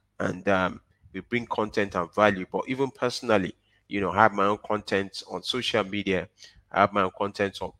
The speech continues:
on platforms. My website is up and running. And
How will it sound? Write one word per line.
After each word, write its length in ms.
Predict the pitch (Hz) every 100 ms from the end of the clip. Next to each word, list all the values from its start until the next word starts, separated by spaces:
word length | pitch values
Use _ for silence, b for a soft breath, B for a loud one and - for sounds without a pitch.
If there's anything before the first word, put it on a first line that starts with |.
| _
on 160 | 101 90 -
platforms. 680 | 117 107 - 110 101 - - b b
My 160 | 87 85
website 640 | 92 113 - 104 98 98
is 120 | 87 107
up 200 | 104 98
and 120 | 90
running. 360 | 104 101 98 - b b -
And 240 | 101 95